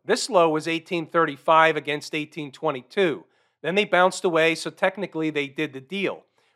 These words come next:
Really takes the first number off the table. Look what happened at the second number. And when you think about it, everything I teach and everything I harp on day in and day out,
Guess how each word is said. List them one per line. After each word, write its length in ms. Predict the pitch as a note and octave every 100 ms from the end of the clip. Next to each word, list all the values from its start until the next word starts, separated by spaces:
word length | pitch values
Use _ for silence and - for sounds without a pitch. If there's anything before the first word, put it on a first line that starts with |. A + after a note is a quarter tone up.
| _
Really 200 | C4 E4
takes 300 | - A3 -
the 100 | E3+
first 320 | - F#3 -
number 320 | F3+ E3+ D#3
off 180 | D3+ D3
the 60 | C#3
table. 480 | _ E3+ D3 F2 _ _ _ _ -
Look 220 | G3+ -
what 100 | -
happened 360 | E3 E3 D#3+
at 100 | D#3
the 60 | D3+
second 420 | - G#3 G#3 F3+
number. 340 | C#3+ A2+ - _ _ _
And 200 | F3+ F3+
when 160 | F#3 F#3
you 80 | F3+
think 360 | - E4 E4+
about 320 | D#4+ E3+ C#3+ D3
it, 120 | -
everything 480 | D#3 A3+ C#4+ C#4+ B3+
I 140 | A3+
teach 500 | G3 - A3 C3+ -
and 140 | C#3 C#3+
everything 360 | F#3+ B3+ A#3+
I 140 | G#3 F3+
harp 440 | - F3+ G#3 G#3+
on 260 | D3 A#2 G#2
day 320 | D3 G3 A3
in 140 | G3+ F#3+
and 140 | F3
day 280 | E3+ E3+ F3+
out, 220 | D#3